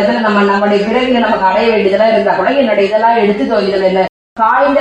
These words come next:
அது, அது வந்து நம்ம சொல்றோம் இல்லையா, நம்ம இப்ப சமைத்துன்னு சொல்லி எது கொடுக்குறோம் அப்படின்னா, நம்முடைய வினையெல்லாம், நம்முடைய வினையெல்லாம் நமக்கு ஒண்ணுமே பண்ண தெரியல. அதனால நம்ம என்ன பண்றோம், ஒரு காய்ந்த வந்து சமைத்து வழியா நம்ம கொடுக்குறோம். இது காஞ்சி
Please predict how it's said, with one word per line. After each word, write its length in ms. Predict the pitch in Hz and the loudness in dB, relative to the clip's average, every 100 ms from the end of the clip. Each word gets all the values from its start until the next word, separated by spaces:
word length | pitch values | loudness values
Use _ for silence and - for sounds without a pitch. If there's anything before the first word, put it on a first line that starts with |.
| 240 | 0
அது, 160 | 202 | 0
அது 100 | 202 202 | 0 0
வந்து 180 | 214 240 | 0 0
நம்ம 140 | 214 202 | 0 -2
சொல்றோம் 260 | 220 233 220 | -2 0 -2
இல்லையா, 180 | 214 294 | 0 0
நம்ம 160 | 262 220 | 2 0
இப்ப 100 | 214 202 | -2 -2
சமைத்துன்னு 480 | 196 254 277 254 247 | 0 0 0 -4 -4
சொல்லி 160 | 240 226 | -4 -4
எது 80 | 226 | -4
கொடுக்குறோம் 360 | 240 202 214 | -4 -4 -2
அப்படின்னா, 300 | 202 180 190 262 285 _ _ 214 | -2 -2 -2 -2 -4 _ _ -4
நம்முடைய 280 | 226 226 202 190 | -2 0 0 2
வினையெல்லாம், 520 | 233 277 240 226 - - _ _ - | 2 2 2 0 -2 -8 _ _ -8
நம்முடைய 280 | 214 208 196 | -2 0 2
வினையெல்லாம் 540 | 214 269 247 254 262 254 | 0 0 -2 0 -2 0
நமக்கு 240 | 214 190 202 | -2 -2 -2
ஒண்ணுமே 280 | 202 247 269 226 | 0 2 0 0
பண்ண 140 | 220 233 | 0 0
தெரியல. 240 | 208 185 - 190 | 0 -2 -2 -4
அதனால 240 | 180 208 247 | -2 -2 -2
நம்ம 160 | 220 - | -2 -4
என்ன 120 | 240 233 | -4 -4
பண்றோம், 340 | 202 262 285 - _ - | -2 0 -2 -4 _ -6
ஒரு 100 | 196 - | -4 -2
காய்ந்த 340 | 208 220 240 247 214 | 0 0 0 0 0
வந்து 140 | 202 185 | 0 -4
சமைத்து 300 | 196 226 233 220 | -4 -4 -4 -4
வழியா 240 | 180 202 208 | -2 0 0
நம்ம 140 | 190 175 196 | 0 -2 -2
கொடுக்குறோம். 320 | 196 208 - 208 | -4 -2 -2 -4
இது 100 | 196 202 | -4 -2
காஞ்சி 360 | 202 214 214 | 0 0 2